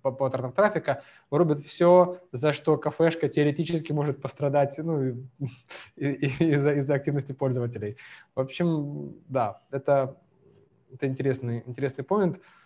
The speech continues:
Э, как защититься? Да никак, нельзя сказать, не, не, не используйте экстеншены. Эм, я не помню, а какой там был самый популярный экстеншен в статье было? Э, какой-то и,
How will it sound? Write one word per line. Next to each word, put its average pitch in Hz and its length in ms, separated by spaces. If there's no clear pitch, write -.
Э, 135 400
как 151 160
защититься? 156 600
Да 151 80
никак, 147 400
нельзя 139 180
сказать, 131 380
не, 131 300
не, 127 60
не 135 140
используйте 131 440
экстеншены. 120 560
Эм, 110 520
я 165 220
не 180 80
помню, 180 280
а 143 60
какой 151 220
там 269 120
был 226 120
самый 208 220
популярный 208 380
экстеншен 143 340
в - 40
статье 151 240
было? 156 440
Э, 127 500
какой-то 147 440
и, 135 460